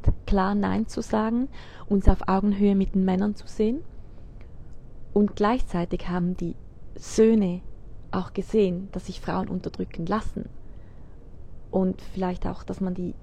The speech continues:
unterdrücken muss, weil, also, weil das sich so gehört. Und es ist alles gar nicht bös gemeint.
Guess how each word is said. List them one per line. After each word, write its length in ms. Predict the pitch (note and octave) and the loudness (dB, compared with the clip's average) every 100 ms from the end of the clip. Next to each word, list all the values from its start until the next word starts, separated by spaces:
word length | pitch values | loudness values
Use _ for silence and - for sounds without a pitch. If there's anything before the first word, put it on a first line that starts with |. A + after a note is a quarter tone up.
| - - | -14 -8
unterdrücken 500 | F3+ G3+ F#3+ - E3+ | -6 -4 -6 -4 2
muss, 380 | A#3+ A#3+ - - - - - - - | 4 4 -2 -10 -10 -10 -12 -10 -2
weil, 200 | E3+ - | -2 -2
also, 240 | F3 - - - - - - - | -4 -6 -8 -8 -8 -8 -8 0
weil 160 | F3 F3+ | 2 2
das 240 | F#3 - | 0 -6
sich 300 | - - F3+ | -8 -8 -6
so 140 | E3+ | -6
gehört. 520 | - F3 A3+ E3+ - - - - - - - - - | -6 0 2 0 -2 -12 -12 -10 -10 -10 -12 -12 -2
Und 100 | G3 | 2
es 120 | G3 F#3 | 4 2
ist 140 | - | 0
alles 280 | - F#3+ - | 2 2 2
gar 160 | F#3 | 0
nicht 240 | F3 E3+ - | 2 2 6
bös 400 | A3 C4+ - - | 6 6 2 0
gemeint. 420 | F3+ E3 D#3+ E3 | 2 2 -2 2